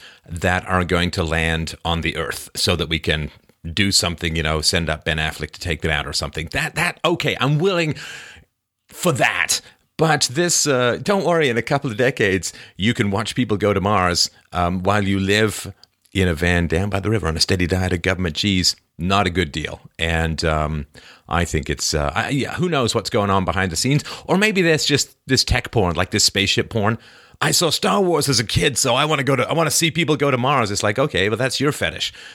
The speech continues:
Uh, don't ask everyone else to suffer for it. And, um, so, yeah, I, it's, uh, it's to me <laughs> a terrible decision to spend money on, um, uh, slowing down your economy. Now, so he says this is gonna create a whole bunch of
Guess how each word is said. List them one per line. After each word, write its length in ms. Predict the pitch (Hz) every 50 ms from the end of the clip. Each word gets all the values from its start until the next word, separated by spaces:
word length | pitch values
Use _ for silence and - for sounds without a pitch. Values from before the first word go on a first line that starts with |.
| - _
Uh, 160 | - 78 82 80
don't 240 | 73 90 104 110
ask 200 | 98 101 107 - -
everyone 260 | 107 95 104 95 98
else 160 | 98 98 98
to 100 | - -
suffer 300 | 78 - - 80 - 80
for 220 | 78 - 76 76 85
it. 120 | 87 82
And, 260 | 87 82 82 80 78
um, 300 | 85 82 82 82 82 80 - _ - - - - - - - - _
so, 180 | - - 120 107
yeah, 220 | 104 104 82 80
I, 180 | 85 87 90 82 85
it's, 200 | 85 - - -
uh, 220 | 80 76 76 73 - - - - -
it's 220 | 95 95 - -
to 120 | - -
me 220 | 120 135 143 143 131 - -
<laughs> 120 | - - -
a 100 | - 104
terrible 460 | - - - - - 117 110 95 101
decision 500 | - 95 90 - 104 92 - 95 90 85 - - - - - -
to 100 | - 110
spend 320 | - - - 101 98 101
money 340 | 92 90 87 90 87 87 82 - - - - - _ -
on, 280 | 87 87 87 87 87 85
um, 380 | 82 80 80 80 78 80 76 - - - - - _ -
uh, 60 | -
slowing 400 | 87 - - 139 143 143 143 123
down 300 | 101 113 117 135 160 151
your 100 | 123 98
economy. 340 | 95 - 101 90 87 90 98
Now, 80 | 98 107
so 140 | - - 156
he 140 | 160 214
says 180 | 190 - 160 127
this 160 | 156 151 -
is 80 | 147 127
gonna 180 | - - 127
create 240 | 117 - 139 131 117
a 60 | 101
whole 160 | - - 117 110
bunch 220 | 104 110 107 -
of 160 | 104 92 -